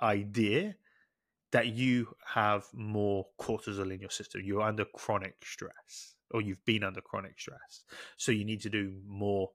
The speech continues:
parasympathetic focus activities to raise that, um, h-, number up. So thirty M S is, again, it's, take it with a pinch of salt, 'cause everyone's very, very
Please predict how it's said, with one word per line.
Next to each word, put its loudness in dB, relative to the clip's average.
parasympathetic -2
focus -4
activities -4
to -10
raise -2
that, -2
um, 2
h-, -8
number 2
up. -12
So -2
thirty 6
M 2
S 4
is, 2
again, 4
it's, -6
take 0
it -2
with 6
a 6
pinch 2
of -2
salt, -2
'cause -6
everyone's 4
very, 8
very 0